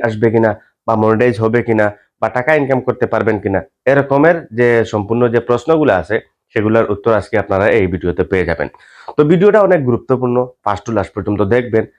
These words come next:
আর যদিও ভিডিওটা ভালো লাগে একটা লাইক করবেন, চ্যানেল নতুন হলে অবশ্যই সাবস্ক্রাইব করবেন। তো চলুন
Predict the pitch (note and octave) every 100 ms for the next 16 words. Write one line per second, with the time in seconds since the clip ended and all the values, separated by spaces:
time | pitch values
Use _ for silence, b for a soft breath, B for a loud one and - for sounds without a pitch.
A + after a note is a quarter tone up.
0 | - G2 G2 G#2+ B2+ A#2+ C3+ C3 C#3 B2+
1 | C#3 C3 G2+ A2 G#2 G2 G#2 G2+ G2 G2+
2 | G#2 G2 F#2 B2 A#2+ G2+ - G2 - F2+
3 | F2+ F2+ C3+ E3+